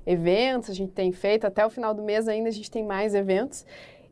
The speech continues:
E é uma grande oportunidade estar falando sobre isso, porque a gente precisa, né? Nós, mulheres, precisamos conscientizar a respeito da real importância da mulher participar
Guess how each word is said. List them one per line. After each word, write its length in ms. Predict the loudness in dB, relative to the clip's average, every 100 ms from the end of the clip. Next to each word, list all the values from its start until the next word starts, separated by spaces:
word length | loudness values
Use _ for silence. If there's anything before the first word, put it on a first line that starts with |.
| -2
E 240 | 4 6 6
é 60 |
uma 160 | 4 2
grande 220 | 0 0
oportunidade 480 | -2 -6 -2 0 0
estar 120 | -4
falando 260 | -8 -8 -6
sobre 260 | -6 -4
isso, 120 | -6
porque 220 | -6 -6 -2
a 60 |
gente 180 | -2 -2
precisa, 500 | 0 -2 0 -2 0
né? 220 | -2 -2 -2
Nós, 320 | 2 2 2
mulheres, 400 | 0 0 0 -2
precisamos 760 | -10 -10 -4 0 0 -2 -8 -12
conscientizar 720 | -6 -4 -2 -4 -4 2 2
a 20 |
respeito 360 | 2 -4 -6 -2
da 140 | -2 -2
real 280 | 2 2 2
importância 480 | -2 -4 -2 -4 -4
da 80 | -4
mulher 300 | 2 2 2
participar 640 | -4 -8 -14 -2 -2 -2